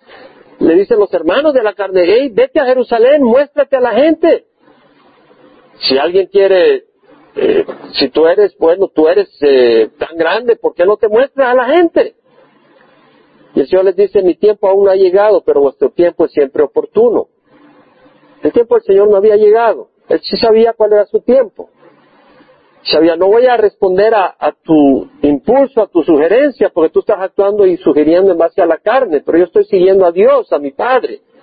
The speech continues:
Y Él tiene un tiempo cuando yo debo de presentarme".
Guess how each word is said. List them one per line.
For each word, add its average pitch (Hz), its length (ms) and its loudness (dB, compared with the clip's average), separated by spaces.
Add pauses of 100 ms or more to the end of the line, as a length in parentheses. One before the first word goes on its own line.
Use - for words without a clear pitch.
(500)
Y 135 100 2
Él 202 140 -2
tiene 220 180 2
un 220 160 0
tiempo 247 500 0
cuando 160 280 -2
yo 156 160 2
debo 147 240 2
de 139 100 2
presentarme". 120 720 -6